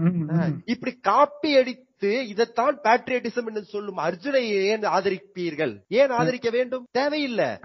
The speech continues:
Speaker 2: வாங்க,
Speaker 1: ஆ.
Speaker 2: ரியாலிட்டியா வந்து பேட்ரியாட்டிசம் சின்ன சின்ன விஷயங்களையும் காட்டலாம் சொல்லிட்டு இருக்கிறீங்க. கேப்டன் பக்கம் வாங்குங்க.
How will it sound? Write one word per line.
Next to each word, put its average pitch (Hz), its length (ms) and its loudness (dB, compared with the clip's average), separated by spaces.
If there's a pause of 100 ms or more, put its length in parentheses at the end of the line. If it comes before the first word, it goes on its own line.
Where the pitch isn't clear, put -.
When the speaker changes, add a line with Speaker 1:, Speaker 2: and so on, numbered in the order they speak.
(160)
Speaker 2:
வாங்க, 285 340 2
Speaker 1:
ஆ. - 20 2
Speaker 2:
ரியாலிட்டியா 269 800 2
வந்து 214 340 -10
பேட்ரியாட்டிசம் 240 760 -4
சின்ன 269 280 -14
சின்ன 254 200 -10
விஷயங்களையும் 254 600 -10
காட்டலாம் 220 360 -2
சொல்லிட்டு 233 500 -8
இருக்கிறீங்க. 175 320 -6
கேப்டன் 269 460 -2
பக்கம் 226 260 -2
வாங்குங்க. 185 640 0